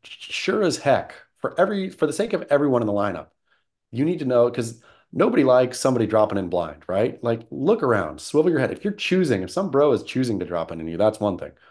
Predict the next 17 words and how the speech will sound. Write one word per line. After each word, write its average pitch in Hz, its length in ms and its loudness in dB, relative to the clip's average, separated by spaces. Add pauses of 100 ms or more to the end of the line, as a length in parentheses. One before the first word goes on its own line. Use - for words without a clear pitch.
(280)
But 110 80 2
if 117 60 2
he's 202 140 2
accidentally, 120 500 2
you 101 100 0
need 180 120 2
to 180 60 2
let 139 180 6
him 117 100 2
know, 98 200 4
"Hey, 127 120 0
you 110 200 -4
just 117 220 -6
dropped 107 240 0
in 101 80 -4
on 82 120 -8
me." - 80 -20